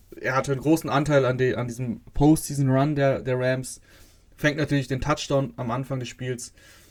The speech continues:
Also O B J hat gezeigt, hat's seinen Kritikern wirklich bewiesen, dass, dass er, dass er's immer noch drauf hat. Ist natürlich hart jetzt mit der Verletzung. Wir wissen nicht, was es ist. Ich will auch gar nicht spekulieren. Ähm, aber er wird Free Agent.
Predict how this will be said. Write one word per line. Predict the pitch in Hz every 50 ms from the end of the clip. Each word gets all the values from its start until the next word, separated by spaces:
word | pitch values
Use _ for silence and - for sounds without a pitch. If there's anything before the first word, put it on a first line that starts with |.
| _ _ - -
Also | 107 113 120 -
O | - 117
B | 120 120
J | - 123 120 120 120 123 110 - -
hat | - 120 -
gezeigt, | - 127 - - - 120 120 123 120 -
hat's | 127 123 - - - -
seinen | - - 117 123 120 123
Kritikern | 123 - - 143 143 147 127 - 127 123 123 120 - 76
wirklich | 113 117 - - - -
bewiesen, | 120 110 120 127 127 131 123
dass, | 120 113 113 -
dass | - - 107 113
er, | 117 117 113 110 110 - _
dass | - - -
er's | 113 -
immer | - 139 135 135
noch | 127 123 -
drauf | - - 120 131 135 - -
hat. | 135 127 - - - - - - - - - - - - _ _ _ _ _ - -
Ist | - 123 131
natürlich | 143 143 123 135 131 127 123
hart | 131 131 139 147 143 147
jetzt | 151 143 143 - - 101 - - _ -
mit | 123 135 135 135 -
der | 143
Verletzung. | 135 139 131 135 135 - 143 131
Wir | 120 120
wissen | 143 135 160 156
nicht, | 139 131
was | 135 120 123
es | 123
ist. | - 139 139 -
Ich | - -
will | 123 120
auch | 120
gar | - 120 120
nicht | 120
spekulieren. | - - - - 127 117 113 123 131 131 135 135 - _ _ _ _ _ _ _ _ _ _ _ _ _ _ _ _
Ähm, | - 113 117 117 117 107
aber | - 127
er | 139 139
wird | 143 160 160
Free | - 165 156 -
Agent. | 135 147 151 165 170 170 165 - -